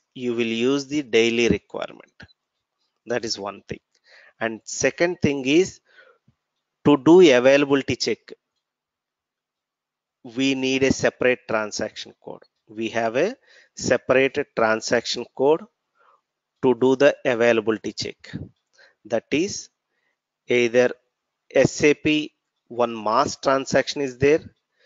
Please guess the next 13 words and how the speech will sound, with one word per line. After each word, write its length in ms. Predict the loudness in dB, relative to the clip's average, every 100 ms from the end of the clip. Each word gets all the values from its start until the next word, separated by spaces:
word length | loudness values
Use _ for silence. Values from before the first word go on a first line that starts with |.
| _ _
C 280 | -16 -4 -2
O 200 | 2 2
H 320 | 2 -2 -2 -6
V 300 | -6 -6 _ _ _ _ _ _ _ _
is 140 | -12 -6
the 120 | -6
transaction. 920 | -2 -4 -4 -4 -4 -4 -10 -10 -18 _ _ _ _ _ _ _ _ _ _ _ _ _ _ _ _ _ _ _
You 120 | -8
can 360 | -2 -4 -4 _ _
perform 440 | -2 0 -2 0
the 100 | 0
availability 600 | 2 2 0 0 -2 -4
check. 240 | -6 -8